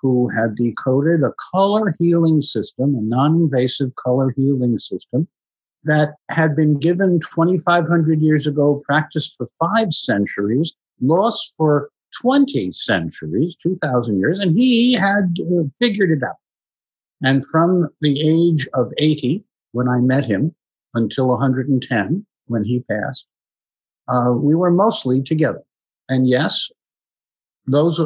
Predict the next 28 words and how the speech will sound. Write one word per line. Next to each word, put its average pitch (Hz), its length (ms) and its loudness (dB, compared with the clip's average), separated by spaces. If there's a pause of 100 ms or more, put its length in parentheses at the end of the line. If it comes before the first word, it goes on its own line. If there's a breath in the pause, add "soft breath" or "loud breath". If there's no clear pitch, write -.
those 143 360 2
are 170 140 4
the 143 140 0
kinds 254 560 2
of 113 160 -4
people 120 460 0
where 120 420 2
if 117 100 -2
you 127 120 0
can 117 240 0
watch 151 360 0
them 180 220 2
put 156 240 -2
their 147 160 2
sandals 160 680 2
or 120 100 0
their 110 180 0
shoes 143 380 0
on 135 240 4
and 120 140 2
off, 139 300 2 (480 soft breath)
it's - 220 -2
a 127 80 -2
transformative 117 920 0
experience, 104 720 -2
or 95 140 -4
how 113 220 0
they 104 180 -2